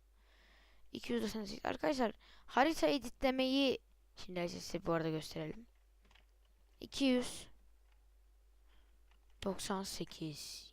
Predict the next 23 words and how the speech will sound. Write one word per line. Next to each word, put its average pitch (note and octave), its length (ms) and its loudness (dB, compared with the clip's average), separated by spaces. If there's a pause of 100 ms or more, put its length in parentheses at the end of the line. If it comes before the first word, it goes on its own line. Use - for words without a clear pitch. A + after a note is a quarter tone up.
yükle. E3+ 720 -6 (1600)
Ha, F#3+ 340 -2
ben A3 160 2
yapmamışım D#3 680 -6
bu. - 60 -16 (720)
Beş F#3+ 380 -2
bin E3 180 -10
elli D#3+ 520 -6
beş. - 500 -6 (2250)
Abi D#3 520 -4 (840)
dur. F3 220 0 (640)
Üç - 400 -4
bin, F#3+ 420 -2 (400)
tam D4 240 6
üç - 220 0
bin F3+ 260 -4 (840)
ya B3 60 -14
da - 40 0
üç - 220 -2
bin G#3+ 60 0
yirmi G3 440 -2
birinci F#3 360 -2
olsun. D3+ 400 -6